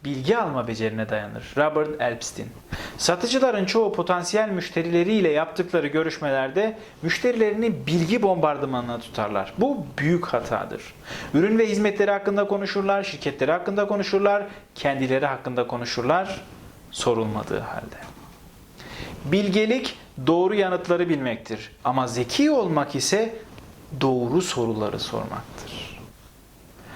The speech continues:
Potansiyel müşterilerini en çok etkilediğine inandığın kaç tane sorun var?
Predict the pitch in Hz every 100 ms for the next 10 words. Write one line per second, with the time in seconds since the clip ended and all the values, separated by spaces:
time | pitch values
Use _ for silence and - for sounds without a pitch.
0 | - - - 151 175 185 180 226 220 196
1 | - 185 180 180 175 170 151 - 226 285
2 | 277 247 185 170 170 156 151 151 143 135
3 | 151 156 156 147 180 226 226 - - -
4 | - - - - 254 - 175 147 135 -
5 | 127 131 151 240 208